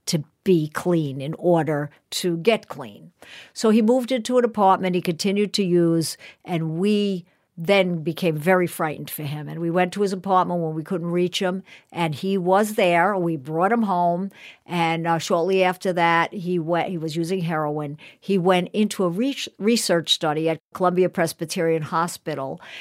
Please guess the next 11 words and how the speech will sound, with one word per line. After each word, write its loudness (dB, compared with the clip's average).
and, 0
uh, -2
the -2
research 0
study 0
was 0
for -2
a 0
medication 0
called 2
naltrexone. 0